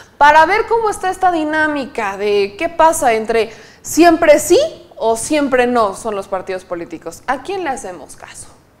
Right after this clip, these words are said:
Buena estará esa respuesta, ¿no? Yo sí lo creo. Ahora, en otros temas, mis amigos, lo que también pasa, las calificadoras, sí.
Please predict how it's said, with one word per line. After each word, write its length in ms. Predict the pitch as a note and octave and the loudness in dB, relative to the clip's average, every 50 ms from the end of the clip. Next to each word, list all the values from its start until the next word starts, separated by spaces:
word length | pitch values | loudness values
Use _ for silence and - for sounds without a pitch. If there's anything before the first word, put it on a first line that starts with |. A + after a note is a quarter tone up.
| _ _ _ _ _ _ _ _ - | _ _ _ _ _ _ _ _ -20
Buena 320 | E4 D#4 D4+ C#4+ B3+ A3 G3 | -12 -8 -8 -8 -6 -8 -10
estará 260 | G3+ - G3+ F#3+ F3 | -12 -12 -12 -12 -12
esa 160 | F3+ - F3+ | -12 -14 -18
respuesta, 480 | - - - _ - - - - - - | -20 -20 -20 _ -20 -20 -18 -18 -18 -16
¿no? 120 | - A4 B4 _ _ _ _ | -16 -18 -20 _ _ _ _
Yo 160 | C4 - D4 | -18 -18 -18
sí 120 | - - - | -18 -18 -20
lo 100 | - - | -20 -20
creo. 280 | - - - - - - - - - - - - - - | -20 -20 -20 -20 -20 -20 -20 -20 -20 -20 -20 -20 -12 -4
Ahora, 600 | - B3+ C4+ C4+ C4 B3 A3 F3 - - - - - | 2 4 6 8 8 8 6 4 0 -4 -14 -10 -6
en 120 | C4+ E4 G#4+ D5 | -2 2 4 4
otros 280 | D#5+ D#5 A#4 G4+ - - | 6 6 4 2 4 2
temas, 340 | F#4+ G4 F4 D4 C4+ C4+ | 2 2 2 2 0 0
mis 160 | A#3+ A#3+ A#3+ B3+ | -2 -4 -2 -4
amigos, 400 | A#3+ B3 A#3+ A3 G3 G3+ A3 A#3+ | -4 -2 -4 -4 -4 -4 -2 -2
lo 80 | B3+ | -2
que 80 | B3 D4 | -4 -4
también 320 | - F4 F4 F#4 A4 B4 B4+ B4 | -4 -4 -2 0 0 -2 -2 0
pasa, 480 | B4 A#4 A4 - F#4 F4 F4 - - - - _ _ _ _ _ _ _ _ _ _ _ _ _ - | -2 -2 0 0 -2 -2 -4 -6 -12 -20 -20 _ _ _ _ _ _ _ _ _ _ _ _ _ -10
las 320 | - G#3+ A3+ A#3 A#3 A#3 - | -6 -2 -2 -2 -4 -6 -10
calificadoras, 880 | - A#3 A3+ A3+ A3+ A3 - G#3 G#3 - - - A2+ A2+ - - B3 | -8 -8 -6 -6 -8 -10 -12 -16 -14 -12 -14 -12 -12 -14 -16 -18 -20
sí. 160 | - - - | -20 -20 -20